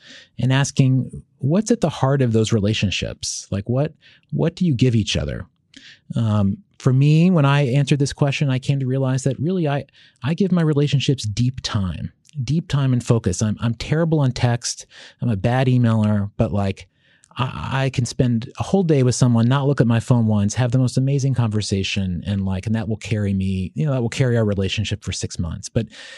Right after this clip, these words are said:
so I realized, oh, my, my value there is, it's about deep time. And then finally, there's the future us, thinking of the, the next generation, our children, and saying, "What, what does the next generation need? What, how is the world left for me, and how should the world be left for them?"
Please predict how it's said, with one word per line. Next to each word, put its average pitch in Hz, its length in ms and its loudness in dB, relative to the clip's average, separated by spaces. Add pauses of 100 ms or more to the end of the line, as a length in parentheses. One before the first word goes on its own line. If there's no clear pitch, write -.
so - 140 -4
I 131 40 -2
realized, 135 340 2
oh, 160 80 2
my, 151 240 2
my 135 180 2
value 143 420 2
there 120 240 4
is, - 120 -2
it's - 200 -2
about 127 260 0
deep 110 240 -2
time. 90 560 -6 (760)
And 131 160 0
then 135 120 4
finally, 170 440 2
there's 135 240 2
the 135 100 2
future 151 440 2
us, 104 180 2
thinking 127 280 0
of 113 100 0
the, 113 300 0
the 123 80 0
next 135 340 0
generation, 101 480 0
our 95 100 -2
children, 104 600 -4 (160)
and 127 140 -4
saying, 147 280 -2
"What, 160 240 0 (440)
what 196 140 0
does 233 140 -2
the 175 80 4
next 139 260 0
generation 87 560 -2
need? 92 260 -6
What, 127 240 -2 (480)
how 175 320 2
is 180 120 0
the 165 80 6
world 147 200 4
left 131 240 2
for - 80 4
me, 113 240 4
and 98 140 2
how 127 180 0
should 131 160 0
the 113 60 0
world 104 260 -2
be 113 100 0
left 98 240 -4
for 87 120 -4
them?" 82 320 -4